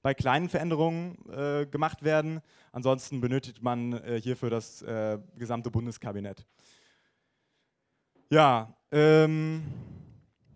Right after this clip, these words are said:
genau, das war so die kurze Übersicht dazu. Ähm, ich wollte nur noch mal dann kurz zusammenfassen. Es gibt, wie man, wie ich beim Wassener Abkommen zeigen wollte, auch Gefahren und Probleme bei der Exportkontrolle,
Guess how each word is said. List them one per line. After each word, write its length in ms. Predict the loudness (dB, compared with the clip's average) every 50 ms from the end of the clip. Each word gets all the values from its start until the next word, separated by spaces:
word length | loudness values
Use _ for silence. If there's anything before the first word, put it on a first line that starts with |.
| 0 6
genau, 360 | 6 10 10 10 10 10 8 6
das 160 | 2 0 2
war 280 | 4 6 6 6 4
so 260 | 4 4 2 4 2 0
die 140 | -2 -4
kurze 280 | 0 0 0 0 0 0
Übersicht 680 | 2 4 6 6 4 2 -2 -6 -8 -16 -20 -20 -20 -16
dazu. 720 | -8 -2 -2 -2 -2 -2 -2 0 0 0 0 -2 -4 -6 -10 -16 _ _ _ -10
Ähm, 640 | -4 0 0 2 2 0 0 -2 -4 -4 -4 -6 -10 _ _
ich 460 | -12 -12 -12 -12 -12 -16 -20 -20 -20 _ _ _ _ _ _ _ _ _ -2
wollte 320 | 0 0 0 0 -2 -2
nur 160 | -2 -2 0 0
noch 100 | 0 0
mal 140 | 2 2
dann 160 | 2 0 2 2
kurz 180 | 2 2 2
zusammenfassen. 840 | 0 0 0 0 0 0 0 0 0 0 0 -4 -4 -4 -4 -4 -6 _ _ _ _ _ _ _ _ _
Es 220 | -8 -8 -8 -4 -2
gibt, 380 | -2 -2 -2 _ -20 -12 -6
wie 120 | -2 0 2
man, 480 | 2 2 2 0 -2 -4 -4 -6 -6
wie 80 | -6 -8
ich 120 | -4 -2
beim 360 | 0 0 0 0 -2 -4 -4
Wassener 460 | -6 -4 0 2 2 2 2 0 0 0
Abkommen 400 | -2 -2 0 2 2 2 2 0
zeigen 320 | 2 2 2 2 4 4
wollte, 540 | 4 4 4 4 2 2 2 2 2 0 -4 _ _ _ _ _ _ _ _ -20 -20 -16 -6 0
auch 180 | 0 2 2
Gefahren 380 | 0 -2 0 2 4 4 4 2
und 100 | 0 -4
Probleme 540 | -4 -6 -2 0 0 0 0 0 -2 -2 -2
bei 160 | -2 -2 0
der 100 | -2 -2
Exportkontrolle, 920 | -6 -4 0 0 0 0 0 -6 -8 -4 0 2 4 4 4 4 2 0